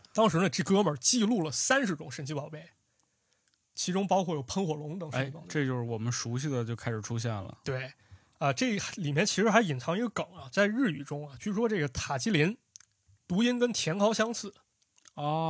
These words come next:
Speaker 1: 啊，所以可能是致敬系列之父田尻智。
Speaker 2: 田尻智。
Speaker 1: 啊，那么咱们再看看之后又发生什么事儿。
Speaker 2: 嗯。
Speaker 1: 随着学者对神奇宝贝研究深入了，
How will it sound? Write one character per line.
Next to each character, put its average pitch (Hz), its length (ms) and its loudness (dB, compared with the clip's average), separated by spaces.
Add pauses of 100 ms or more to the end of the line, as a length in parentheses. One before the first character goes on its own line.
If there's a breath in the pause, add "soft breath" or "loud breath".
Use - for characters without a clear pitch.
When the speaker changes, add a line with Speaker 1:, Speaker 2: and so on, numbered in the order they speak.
(100)
Speaker 1:
啊， 135 140 0
所 180 160 -2
以 240 40 0
可 - 140 -6
能 165 160 -4
是 208 180 -2
致 - 220 -6
敬 180 220 -2 (320)
系 - 220 2
列 180 100 6
之 180 140 -2
父 185 120 -12
田 165 200 -8
尻 208 100 -4
智。 208 120 -10
Speaker 2:
田 143 180 -4
尻 160 160 2
智。 123 340 0
Speaker 1:
啊， 143 180 -4 (420 loud breath)
那 285 100 4
么 196 80 2
咱 156 160 2
们 233 40 -4
再 233 140 2
看 - 260 2
看 143 140 -2
之 247 240 -2
后 180 240 4
又 147 80 0
发 143 180 -6
生 135 160 -12
什 139 80 -14
么 160 80 -18
事 - 100 -20
儿。 165 100 -20 (140)
Speaker 2:
嗯。 156 360 0 (260 loud breath)
Speaker 1:
随 - 220 2
着 285 100 6
学 233 220 2
者 175 160 0
对 175 100 2
神 202 200 0
奇 254 60 0
宝 160 120 0
贝 147 100 -4
研 147 220 2
究 254 100 4
深 269 280 4
入 208 180 0
了， 170 120 -18